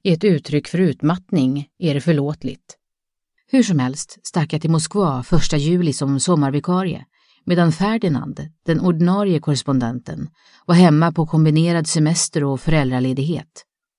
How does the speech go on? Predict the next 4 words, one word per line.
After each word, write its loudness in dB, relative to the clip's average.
Alla, 2
inklusive 4
jag -2
själv, -4